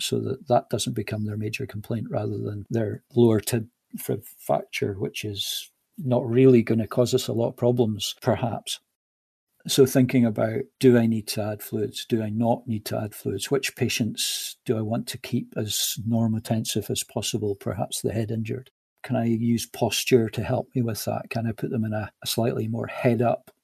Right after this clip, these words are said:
situation than I would normally do for somebody who had a lower level of consciousness? All that sort of thing, it's very much minimal invasive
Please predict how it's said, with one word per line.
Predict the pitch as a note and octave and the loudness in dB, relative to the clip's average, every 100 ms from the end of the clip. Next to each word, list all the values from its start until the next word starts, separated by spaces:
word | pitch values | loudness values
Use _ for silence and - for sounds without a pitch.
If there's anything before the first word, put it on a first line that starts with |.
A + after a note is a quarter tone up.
| _ _ - | _ _ -10
situation | - A#2 - A2+ A#2 - A2+ A2 | -2 -2 -2 -4 -4 -4 -4 -4
than | A2+ | -4
I | A#2 | -6
would | A2+ A2 | -6 -6
normally | A#2+ A#2+ A#2+ A2+ | -2 0 2 2
do | G#2 A2+ A2+ - _ _ _ | 0 -4 -6 -12 _ _ _
for | - G2 | -6 2
somebody | C3 A2+ G#2+ | 4 6 4
who | G#2 | 2
had | G#2+ | 0
a | G#2+ | 0
lower | A2 A#2+ A2 - | 2 4 4 2
level | D4 A2+ A2 | 4 4 4
of | G2 | 2
consciousness? | B2+ B2 - - G#2 - | 4 4 2 0 -2 4
All | B2+ B2+ | 8 8
that | A#2+ A#2+ - _ - | 8 6 4 _ -8
sort | - B2 | -4 -2
of | A#2+ | -2
thing, | - A#2+ A#2 | 0 2 2
it's | A2+ - - - | 0 -2 -4 0
very | A#2 A#2 A2+ | 2 4 4
much | A2+ - - - - _ _ _ | 2 -2 -2 -4 -4 _ _ _
minimal | A2+ A#2 B2 C3 B2+ A#2+ G#2+ G2+ _ - | -2 2 4 6 8 6 4 -2 _ -2
invasive | A2 G#2 A#2 A2+ A#2+ G#2 - - - | -2 2 4 4 2 -2 -6 -10 -12